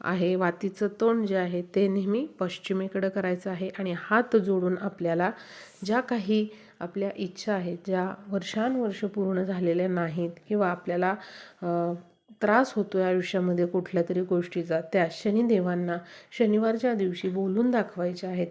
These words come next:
तिथे हात जोडून. आणि माझ्या मागचे जे काही, अ, त्रास आहेत किंवा शत्रूंचा त्रास होत आहे, बघा, शत्रूंचा, विरोधकांचा त्रास जर आपल्याला झाला, तर आपल्या आयुष्यामध्ये खूप विघ्न येतात,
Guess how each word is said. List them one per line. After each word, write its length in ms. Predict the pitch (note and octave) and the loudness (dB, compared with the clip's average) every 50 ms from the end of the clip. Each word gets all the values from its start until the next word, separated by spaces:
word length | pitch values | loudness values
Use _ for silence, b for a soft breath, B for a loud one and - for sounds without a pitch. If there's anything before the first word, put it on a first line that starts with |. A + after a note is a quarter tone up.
| - | -2
तिथे 240 | F#3+ F3 F3 - F#3 F3 | -2 -2 -2 -4 -6 -6
हात 340 | - - F3+ G#3+ A3 - A3+ | -4 -2 -2 0 0 0 0
जोडून. 360 | G3+ F#3 G3 F3+ E3+ E3+ E3+ F3 B B B B B B B | 0 2 0 0 0 -2 -4 -6 B B B B B B B
आणि 200 | F#3 F#3 F#3+ G3+ | -4 -2 -2 0
माझ्या 460 | G3+ G#3 G3+ F#3+ E3 E3+ F3+ G#3 B3+ | -2 -2 -2 -2 -2 -2 -2 0 0
मागचे 420 | B3+ B3 A3 G#3 - - - G3 F#3 | 2 0 0 -2 -4 -4 -2 -2 0
जे 200 | F#3 G3+ G#3+ A3+ | 2 4 2 2
काही, 420 | G#3+ - F#3 E3+ F#3 F#3+ G3+ G#3 B B B B B B B - | 2 -2 -2 0 0 0 0 0 B B B B B B B -8
अ, 60 | F3 F3 E3+ - | -8 -8 -4 0
त्रास 340 | - G3 F#3+ G#3+ A#3 A3+ - | 2 2 2 2 0 -2 -4
आहेत 340 | F#3+ F3+ E3 F3+ F3+ F#3 F3+ F3+ B B B B B - | -8 -6 -4 -2 0 -2 -2 -4 B B B B B 0
किंवा 260 | - G3+ G3+ G#3 G#3 G#3 | 2 2 4 2 0 -2
शत्रूंचा 880 | G#3 - - A#3 A3 - - - A3+ A#3 C4 C4+ C4 C4+ B3 G#3+ F3+ F3 - - | -4 -4 -2 -2 -4 -2 0 2 4 6 6 6 6 6 6 4 4 2 -2 -4
त्रास 280 | G3 F#3 F3+ F#3 F#3 | -2 -2 -2 -2 -2
होत 220 | - G3 F3+ F3+ F#3 | -4 -6 -4 -4 -4
आहे, 280 | F3 F3 F3 E3+ F3+ | -2 -2 -2 -2 -2
बघा, 440 | F#3+ G3 G3+ F#3 F#3+ F3+ F3+ F#3 G3+ G#3 | -4 -4 -4 -2 -2 0 0 0 -2 -2
शत्रूंचा, 680 | G3+ - G3 F#3 - - F#3 G3+ G#3+ G#3+ G#3+ - G3 F#3+ | -2 -4 -4 -4 -4 -2 0 0 0 0 0 0 0 0
विरोधकांचा 720 | F3+ F#3 F#3+ F#3 F#3 F#3 G3 F#3+ - F#3 F#3 F3+ F3+ G#3+ | 0 0 0 2 2 2 0 0 -2 -2 -4 -2 -4 -4
त्रास 520 | G3 G3+ - G3+ F3+ F3+ F#3 G3+ G3 - - | -6 -6 -4 -4 -2 -2 -2 -4 -6 -4 -2
जर 140 | G3+ F#3+ F#3+ | -2 0 0
आपल्याला 400 | F#3 F3+ - F#3 F3 F3 F#3 F#3 | -2 -2 -2 0 0 0 0 0
झाला, 400 | F#3 E3+ E3+ F#3+ F#3 F#3 D#3+ E3 B B B B B B B B - | -2 -4 -4 -2 -2 -2 -2 -4 B B B B B B B B -2
तर 80 | F#3+ | -2
आपल्या 280 | G3 F#3 F#3 - F#3+ G3 - | -2 -2 -2 -2 -2 -2 -2
आयुष्यामध्ये 680 | - F#3 F3 F3 G3 F#3+ - G#3+ F#3+ F3+ F3 F3 F#3 F#3+ F#3+ - | 0 2 2 2 2 0 0 0 0 2 0 0 0 -2 -4 -8
खूप 320 | - - A#3+ C4 B3+ B3+ - | -10 -4 -2 -2 -2 -2 -4
विघ्न 520 | G3 F3+ D#3+ E3 G3 F#3 E3+ F#3 F#3 F#3+ | -6 -6 -2 -2 -2 0 0 0 2 4
येतात, 440 | G#3+ A#3 A3+ G3+ F3 - E3 D#3 D#3+ | 4 6 4 4 2 2 0 -2 -2